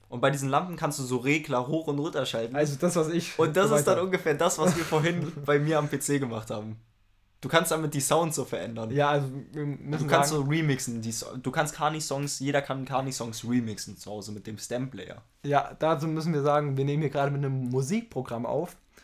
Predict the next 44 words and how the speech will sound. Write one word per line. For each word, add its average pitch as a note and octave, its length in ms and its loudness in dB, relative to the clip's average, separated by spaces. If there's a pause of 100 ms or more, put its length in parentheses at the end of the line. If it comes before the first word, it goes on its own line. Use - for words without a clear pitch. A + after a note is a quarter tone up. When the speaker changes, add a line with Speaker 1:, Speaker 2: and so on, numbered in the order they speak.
(320)
Speaker 2:
und C#3 220 0
da C3 80 4
haben C3 100 2
wir C3 80 0
vorhin C3 280 0
ein B2 60 -6
paar A#2 220 -4
wilde B2+ 180 0
Sachen B2+ 300 -4
gemacht. A2+ 400 -10 (340)
Ja. A#2 240 -4 (880)
Die C3+ 100 -4
werden B2+ 140 2
niemals C#3 220 2
an B2+ 80 0
die B2+ 80 -2
Öffentlichkeit B2 420 -8
kommen, A#2 300 -10
hoffe C3 240 -2
ich C#3+ 100 -6
mal. C3+ 240 -2 (240)
Speaker 1:
Ja, A2 260 -4
die A#2+ 240 -10
gibt F3 200 2
es D3+ 100 -4
ja B2+ 80 0
auch A2+ 100 -2
zum A2 140 -10
Glück A2+ 240 -10
nicht F#2+ 160 -16
mehr. F#2+ 220 -14 (200)
Speaker 2:
Ja. B2+ 160 -2 (200)
Speaker 1:
Aber E3 160 4
ich - 80 0
fand G3 180 0
sehr, - 220 -4
das C#3+ 180 -6
eine D#3 220 4
fand E3 180 -2
ich D3+ 80 -4
sehr D3 240 -4
cool, D#3+ 140 -2
das A2+ 100 -6
hätte F#3 260 -4